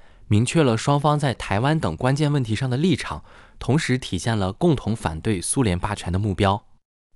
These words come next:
通过这些外交努力，基辛格不仅促进了中美之间的战略对话，还成功地利用了中美关系来增强美国在美苏核武器谈判和越南战争等关键问题上的议价能力。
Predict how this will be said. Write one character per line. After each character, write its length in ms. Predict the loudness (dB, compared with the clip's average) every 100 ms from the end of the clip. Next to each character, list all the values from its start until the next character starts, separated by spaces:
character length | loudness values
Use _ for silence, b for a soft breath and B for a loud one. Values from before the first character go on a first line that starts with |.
| -6
通 200 | 2 4
过 120 | 6
这 100 | 4
些 140 | 4 4
外 160 | 4
交 180 | 4 4
努 160 | 4 4
力， 260 | 2 0 b b b
基 160 | -2 2
辛 200 | 2 4
格 160 | 2
不 180 | 4 2
仅 180 | 2 -2
促 300 | -4 2 2
进 220 | 2 0
了 160 | 0 -2
中 320 | 2 2 4
美 180 | 2 0
之 160 | -4
间 180 | -2 -2
的 100 | 0
战 200 | 0 0
略 100 | 2
对 160 | 0 0
话， 300 | 0 -4 b b b b
还 140 | -4
成 320 | -4 -2 0 2
功 160 | 2
地 100 | 2
利 160 | 2 2
用 140 | 2
了 100 | 0
中 160 | 0 0
美 140 | 0
关 240 | -2 -2 -2
系 240 | -6 -10 B B
来 180 | -4 -4
增 240 | -2 -2 -2
强 180 | -2
美 180 | -2 -2
国 260 | -2 -4 -2
在 220 | -2 -2
美 160 | -2 -2
苏 180 | -4
核 180 | -4 -2
武 120 | -2
器 120 | -2 -6
谈 240 | -4 -4
判 240 | -2 -4 B B B
和 240 | 0 2
越 160 | 2 2
南 180 | 0
战 200 | 0 -2
争 180 | -2 -2
等 160 | -2 -2
关 220 | 0 0
键 180 | 0 0
问 160 | -2
题 160 | -2 -6
上 160 | -4 -4
的 80 |
议 160 | -2 -2
价 200 | 0 0
能 220 | 0 0
力。 200 | -2 -4